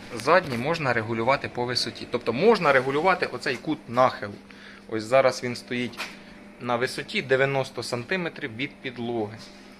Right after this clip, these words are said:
Ось тут має агрегат компресор, який працює надзвичайно тихо, до речі.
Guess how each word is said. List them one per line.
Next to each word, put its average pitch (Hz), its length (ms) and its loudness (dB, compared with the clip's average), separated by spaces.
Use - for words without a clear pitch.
Ось - 80 -12
тут 139 180 -4
має 135 400 8
агрегат 131 500 6
компресор, 226 600 8
який 131 240 2
працює 135 760 4
надзвичайно 123 640 2
тихо, 113 320 -2
до 135 100 0
речі. 151 260 -2